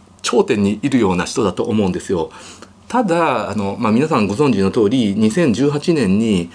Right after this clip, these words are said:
あの、ハッピーメールっていう出会い系マッチング、えー、サイトを使ってですね、二十代の女子大生と、まあ、本人は自由恋愛って言ってるんですけど、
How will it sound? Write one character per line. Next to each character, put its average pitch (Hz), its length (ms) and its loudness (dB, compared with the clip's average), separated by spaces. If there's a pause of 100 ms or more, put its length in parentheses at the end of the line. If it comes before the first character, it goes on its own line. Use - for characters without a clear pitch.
(220)
あ - 20 -18
の、 104 80 -4
ハ - 140 -4
ッ - 40 -2 (120)
ピ 156 180 -2
ー 156 40 0
メ 160 120 4
ー 120 80 4
ル 90 80 2
っ 87 40 2
て - 180 -6
い - 20 2
う 87 100 2
出 98 140 2
会 113 120 2
い - 20 -6
系 120 160 2
マ 104 140 0
ッ 104 60 -8
チ 120 220 -4
ン 117 80 -2
グ、 113 340 2 (300)
え 104 80 -4
ー、 107 60 -2
サ 113 180 -2
イ 98 80 0
ト 90 160 0
を 85 80 -2
使 - 180 -8
っ 98 80 -4
て - 140 -4
で 82 80 -2
す 110 120 -6
ね、 147 180 -2 (200)
二 107 160 2
十 117 220 2
代 90 160 0
の 87 140 -2
女 98 120 -2
子 127 200 -4
大 135 260 0
生 95 600 0 (380)
と、 135 460 2
ま 104 80 -2
あ、 - 20 -6
本 202 200 2
人 113 160 2
は 85 60 -2
自 82 160 -4
由 123 180 2
恋 139 220 0
愛 92 160 0
っ 123 40 -8
て - 180 -6
言 85 40 -2
っ - 20 -16
て - 160 -4
る 110 120 -2
ん 90 40 -2
で 87 80 -6
す - 80 -12
け 113 100 -10
ど、 127 280 2